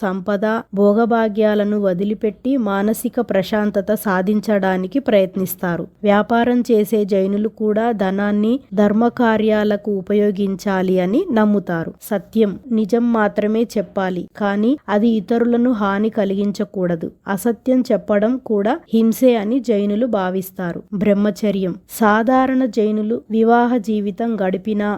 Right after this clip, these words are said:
తమ జీవితాన్ని నియంత్రణతో గడపాలి. సాధువులు సంపూర్ణంగా బ్రహ్మచర్యాన్ని పాటిస్తారు. ఆశ్రయం, అన్యమైన వస్తువులను అనుమతి లేకుండా తీసుకోవడం హేతువు కాదు. వ్యాపారంలో దోకా చెయ్యకూడదు.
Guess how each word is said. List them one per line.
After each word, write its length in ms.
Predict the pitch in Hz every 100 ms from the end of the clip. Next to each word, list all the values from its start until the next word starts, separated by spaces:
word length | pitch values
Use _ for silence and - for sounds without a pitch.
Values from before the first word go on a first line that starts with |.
| -
తమ 180 | 226 233 202
జీవితాన్ని 640 | 220 214 233 254 233 233 240
నియంత్రణతో 720 | 208 202 214 220 226 220 214 240 214
గడపాలి. 520 | 190 185 190 175 170 - -
సాధువులు 640 | 208 208 214 254 247 254 294 226
సంపూర్ణంగా 800 | 196 190 240 233 233 233 233 233 202
బ్రహ్మచర్యాన్ని 840 | 190 202 208 214 202 196 196 247 269
పాటిస్తారు. 640 | 202 175 180 - 180 165 - - 190
ఆశ్రయం, 560 | 202 - 220 214 185 165 - 202
అన్యమైన 540 | 220 254 254 262 254 247
వస్తువులను 600 | 202 202 - 226 214 220 247 233
అనుమతి 380 | 202 220 226 233 214
లేకుండా 480 | 202 202 208 208 220 220
తీసుకోవడం 640 | 202 190 - 220 208 202 233 247
హేతువు 400 | 208 190 185 202 202
కాదు. 280 | 202 170 170 185 -
వ్యాపారంలో 720 | 214 214 247 247 240 233 226 240 254 202
దోకా 320 | 208 208 226 226
చెయ్యకూడదు. 640 | 202 190 190 190 185 175 175